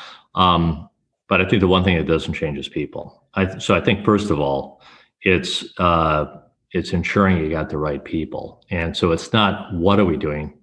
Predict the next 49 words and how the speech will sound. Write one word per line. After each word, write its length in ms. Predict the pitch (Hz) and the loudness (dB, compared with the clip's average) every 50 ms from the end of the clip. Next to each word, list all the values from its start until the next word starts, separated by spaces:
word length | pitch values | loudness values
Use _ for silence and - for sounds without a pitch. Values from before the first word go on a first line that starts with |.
| _ | _
but 140 | _ 101 - | _ -14 -12
who's 320 | - - 107 101 92 - - | -2 0 2 2 2 2 0
doing 260 | 95 85 82 82 71 | 0 0 0 -2 -4
it, 140 | 67 69 - | -6 -10 -8
right? 260 | - 80 76 73 76 - - - | -6 -6 -6 -6 -8 -8 -4 -4
I 40 | |
think 280 | 98 98 - 107 98 - | -2 0 0 -2 0 -2
that 200 | 92 80 73 78 | -2 -2 -2 0
know 280 | 85 90 90 92 92 82 | 0 2 4 4 2 2
who 500 | - 117 110 95 92 87 87 87 - - - - - - - _ _ _ - | 2 2 4 4 4 2 0 -4 -8 -14 -20 -20 -20 -20 -20 _ _ _ -2
is 160 | 92 85 - | -2 -2 0
as 120 | 85 76 | -2 -2
important 440 | 78 80 71 - 98 90 87 85 82 | -2 -2 0 2 2 2 2 0 -2
as 160 | 76 73 - | -4 -2 -2
know 200 | 87 85 80 76 | 0 0 0 0
how, 680 | 78 - - 90 82 76 67 65 64 - - - - _ _ _ | 0 0 2 2 2 2 2 -2 -6 -8 -10 -14 -20 _ _ _
right? 320 | 82 78 80 80 - - _ _ | -6 -4 -4 -6 -8 -10 _ _
Is 300 | 95 85 80 - - - - _ | -2 0 0 -2 -6 -12 -8 _
leadership, 800 | - 92 95 95 92 90 - - - 90 82 - - - - - - | 0 2 2 4 2 2 2 2 2 2 2 0 -4 -12 -16 -8 -6
uh, 340 | 85 80 78 76 73 76 73 | -4 -4 -2 -4 -4 -6 -2
and 300 | - 92 92 90 92 - | 0 2 2 2 0 -2
that 300 | - 98 85 82 - - | -4 -4 -4 -6 -6 -2
going 160 | - 87 82 80 | -2 0 2 2
back 280 | 95 92 85 85 - - | 2 2 2 0 2 0
to, 220 | 80 76 76 - - | -2 -2 -2 -4 -4
you 60 | - | -4
know, 80 | 87 78 | -2 0
what 100 | 76 82 | 0 0
we've 140 | 85 82 71 | 0 0 -2
been 100 | 76 76 | -2 0
talking 260 | - 95 87 85 82 | 2 2 2 2 2
about 200 | 80 73 73 73 | 0 0 0 0
all 140 | 73 73 76 | 0 0 0
morning 340 | 73 82 90 90 85 76 69 | 0 2 2 2 2 0 -2
here 260 | 76 71 65 - - - - _ | -4 -4 -6 -6 -10 -14 -12 _
in 140 | - 80 71 | -8 -6 -4
terms 260 | - 92 82 78 73 | -2 -2 -2 -2 -4
of 80 | 69 65 | -8 -8
compensation 640 | - 87 80 76 80 80 - - 78 76 - - 76 | -4 -4 -4 -4 -4 -6 -4 -4 -4 -4 -4 -6 -8
and 80 | 71 | -8
everything 220 | 69 69 - 80 73 | -8 -10 -10 -8 -4
else, 300 | 78 78 73 - - - | -4 -4 -4 -4 -4 -8
is 100 | 78 78 | -6 -6
ensuring 400 | 87 78 78 - 95 85 82 80 | -6 -8 -6 -2 -2 0 0 0
you 60 | 78 | -2
got 160 | 76 76 76 | -2 -4 -4
the 80 | - 80 | -4 -4
right 160 | 78 76 71 | -4 -4 -2
leadership, 580 | 76 82 80 80 85 - - 73 76 - - | -2 -2 -2 -2 -4 -4 -6 -8 -8 -8 -12